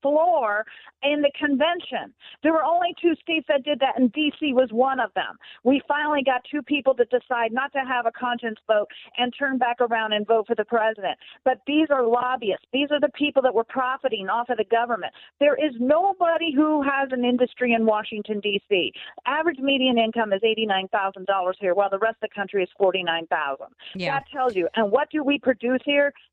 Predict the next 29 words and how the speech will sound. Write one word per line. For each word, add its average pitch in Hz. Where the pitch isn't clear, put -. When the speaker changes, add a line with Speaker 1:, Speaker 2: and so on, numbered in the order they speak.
Speaker 1:
Government 262
bureaucracy. 202
Speaker 2:
Well, 240
and 254
Speaker 1:
That 254
Speaker 2:
the 254
Speaker 1:
is 262
Speaker 2:
bu-, -
Speaker 1:
the -
Speaker 2:
and, 254
Speaker 1:
profit. 180
Speaker 2:
and, 233
and 226
the, 226
what, 233
what 226
really 269
concerns 233
me 262
is 208
one 202
of 214
the 226
things 214
that 214
has 180
happened, 196
the, 165
the, 180